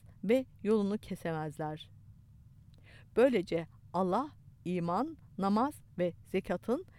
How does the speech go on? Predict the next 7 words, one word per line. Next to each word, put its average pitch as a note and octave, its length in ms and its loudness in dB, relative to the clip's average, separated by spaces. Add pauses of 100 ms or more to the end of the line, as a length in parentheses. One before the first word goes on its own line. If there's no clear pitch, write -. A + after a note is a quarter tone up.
(220)
devletler G#3 460 0
arası A#3 360 -2
ilişkilerde E3 800 -4 (220)
ne B3 140 2
kadar C#4 360 -2 (140)
etkili G#3 360 -4
olduğuna E3+ 500 -2